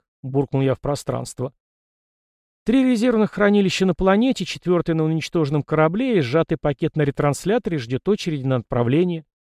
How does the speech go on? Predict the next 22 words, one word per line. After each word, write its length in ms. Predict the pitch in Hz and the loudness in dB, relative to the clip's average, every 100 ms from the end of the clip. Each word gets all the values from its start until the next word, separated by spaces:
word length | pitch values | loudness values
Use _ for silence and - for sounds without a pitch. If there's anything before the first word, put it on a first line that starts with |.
| _ | _
невозмутимо 600 | 143 127 123 123 - 139 | -2 0 0 -2 -2 -4
сообщил 480 | 123 135 123 - 135 | -2 -4 -4 -4 -2
Макс. 380 | 135 135 - - _ _ _ _ _ | -2 -4 -12 -20 _ _ _ _ _
"Из-за 260 | - 147 165 | -4 -2 0
последнего 540 | - 190 247 277 214 | 0 -2 -2 -2 0
и 40 | 196 | 0
приходится 520 | 170 - 240 262 - | 0 -2 -2 -4 -6
столько 360 | - 185 - 156 | -6 -6 -4 0
возиться. 580 | 147 117 127 - 120 135 | 0 0 -8 -10 -14 -6
Ну 120 | 196 | 0
даже 260 | 240 214 | 2 0
так 300 | - 247 - | 0 0 0
уже 120 | 113 110 | -4 -6
почти 400 | 127 - - 127 | -6 -6 -8 -12
всё. 280 | - 123 - | -10 -14 0
Пять, 300 | 151 214 - | 2 2 -2
четыре". 500 | - 127 170 220 240 _ _ _ _ _ _ _ _ _ | -8 -2 0 0 -2 _ _ _ _ _ _ _ _ _
"Да 160 | 127 120 | -6 -6
кто 200 | - 190 | -2 0
вы 100 | 208 | 2
вообще 340 | 214 - 220 | 0 0 -2
такие?" — 560 | 202 220 - 240 - | 2 0 0 -4 -4